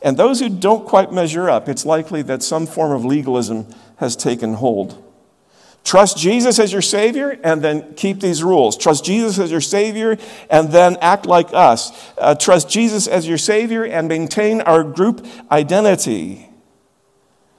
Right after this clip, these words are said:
Essentially, what legalism is hoping to do is to, is to make everybody behave right, to keep the law, to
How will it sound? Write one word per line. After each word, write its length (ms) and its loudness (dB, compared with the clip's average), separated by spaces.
Essentially, 640 -2
what 220 -4
legalism 460 -2
is 100 -4
hoping 380 0
to 100 -8
do 340 -4
is 180 -4
to, 360 -6
is 160 -4
to 80 -6
make 180 2
everybody 440 4
behave 520 0
right, 280 0
to 80 -12
keep 360 -8
the 100 0
law, 380 6
to 200 -6